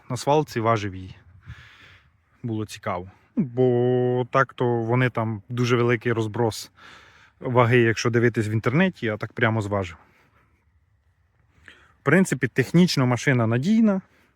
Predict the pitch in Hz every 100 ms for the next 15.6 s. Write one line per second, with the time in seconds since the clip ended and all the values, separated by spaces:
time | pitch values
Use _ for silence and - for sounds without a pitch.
0 | _ _ - - - - - 143 143 170
1 | 196 190 _ _ 320 139 113 117 113 113
2 | _ _ _ _ _ _ 131 139 120 _
3 | _ _ - - - _ _ - - 160
4 | 143 156 196 180 165 160 147 147 151 151
5 | 147 - 123 117 123 127 - _ _ 208
6 | 269 170 - _ - - 123 - 117 -
7 | 143 120 131 117 87 - - _ - -
8 | - - - 147 185 240 240 - - 214
9 | 220 135 135 139 165 - 165 175 170 170
10 | 175 175 180 - 208 190 113 95 - _
11 | - 113 143 143 127 135 - 185 - 139
12 | 135 - 104 - - - - - - -
13 | - - 123 131 143 147 147 135 135 131
14 | 123 - 120 123 110 90 92 151 139 113
15 | 95 95 - - -